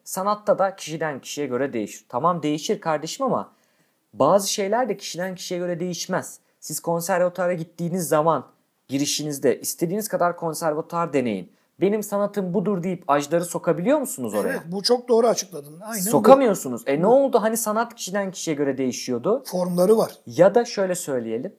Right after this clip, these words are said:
Speaker 1: Kişiden kişiye göre değişmesin. Diyecekler ki o zaman elit bir kitle seçim yapıyor.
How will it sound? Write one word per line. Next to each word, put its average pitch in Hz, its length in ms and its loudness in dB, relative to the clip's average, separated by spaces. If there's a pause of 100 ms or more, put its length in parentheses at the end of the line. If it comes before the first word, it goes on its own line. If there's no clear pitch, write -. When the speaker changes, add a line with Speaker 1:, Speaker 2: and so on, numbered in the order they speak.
Speaker 1:
Kişiden 196 400 -6
kişiye 202 260 -6
göre 185 240 -4
değişmesin. 175 600 -6
Diyecekler 185 480 -6
ki 170 60 -6
o - 20 -2
zaman 170 200 -4
elit 190 300 -4
bir 165 80 -10
kitle - 260 -8
seçim 175 360 -4
yapıyor. 95 400 -6